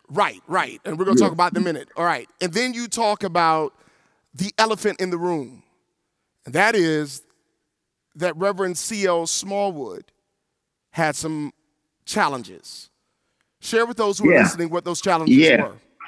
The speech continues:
Speaker 2: He wa-, he was a pedophile. Uh, and, uh, I didn't know that, of course, until I probably turned about ten or eleven.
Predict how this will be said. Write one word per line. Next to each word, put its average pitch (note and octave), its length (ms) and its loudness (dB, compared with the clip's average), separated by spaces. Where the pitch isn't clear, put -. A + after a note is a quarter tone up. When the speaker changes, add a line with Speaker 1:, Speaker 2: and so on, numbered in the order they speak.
Speaker 2:
He G#3+ 200 4
wa-, A3+ 120 4
he A3 200 8
was C4 140 8
a A#3 60 6
pedophile. B2 600 4
Uh, B2 580 4
and, B2 600 4
uh, B2+ 180 4
I F3 180 6
didn't C#3 300 2
know G#3+ 260 6
that, B2+ 300 4
of A2+ 180 -8
course, B2+ 520 0
until A#3+ 720 4
I E3+ 160 6
probably F#3 400 2
turned E3 220 -2
about C3+ 360 0
ten F3+ 320 0
or C#3+ 140 6
eleven. A#2+ 800 2